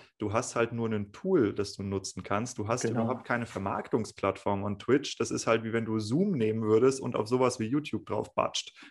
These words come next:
Speaker 1: Da gibt's die
Speaker 2: Das
Speaker 1: ganzen
Speaker 2: stimmt auch
Speaker 1: Channels,
Speaker 2: noch.
Speaker 1: da ist schon Action, da sind Leute, die suchen nach, "Ey, mir ist grad langweilig, hier poppt was Neues auf." Okay, also du kannst halt deine Veranstaltung aktiv bewerben und vermarkten in dem Tool, wo du sie streamst, weil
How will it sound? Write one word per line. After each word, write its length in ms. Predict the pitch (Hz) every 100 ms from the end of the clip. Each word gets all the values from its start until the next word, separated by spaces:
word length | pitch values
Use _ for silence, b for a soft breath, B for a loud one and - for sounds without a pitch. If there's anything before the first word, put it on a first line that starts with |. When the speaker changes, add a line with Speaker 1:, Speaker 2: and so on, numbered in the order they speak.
| -
Speaker 1:
Da 100 | -
gibt's 200 | 135 -
die 60 |
Speaker 2:
Das 40 | 123
Speaker 1:
ganzen 200 | 113 113
Speaker 2:
stimmt 200 | 165 131
auch 100 | 160
Speaker 1:
Channels, 140 | 147
Speaker 2:
noch. 80 | 113
Speaker 1:
da 60 | 113
ist 180 | 117
schon 160 | - 113
Action, 420 | 127 135 - 151
da 120 | 117
sind 340 | 107 123 156 135
Leute, 480 | 110 131 160 120 113
die 200 | 117 - -
suchen 560 | 117 139 165 170 139
nach, 320 | 117 113 113 -
"Ey, 160 | 117
mir 120 | 127
ist 120 | 113 117
grad 120 | 110
langweilig, 600 | 113 135 131 135 131 -
hier 120 | 131
poppt 260 | - 123 -
was 160 | 113
Neues 260 | 113 107 107
auf." 220 | 110 139
Okay, 300 | 120 131 135 131 B
also 140 | 110
du 100 | 107
kannst 420 | 101 123 143 143 -
halt 220 | 110 107
deine 180 | 107 110
Veranstaltung 720 | - 120 143 113 104 107 -
aktiv 500 | 107 - - 110 -
bewerben 400 | 104 104 107 117
und 140 | 110
vermarkten 720 | - 98 98 117 - 104 98 B _
in 180 | 107 104
dem 160 | 107
Tool, 280 | 101 110 104
wo 60 | 104
du 100 | 101
sie 120 | 98
streamst, 560 | - - 127 143 151 B B B -
weil 340 | 95 110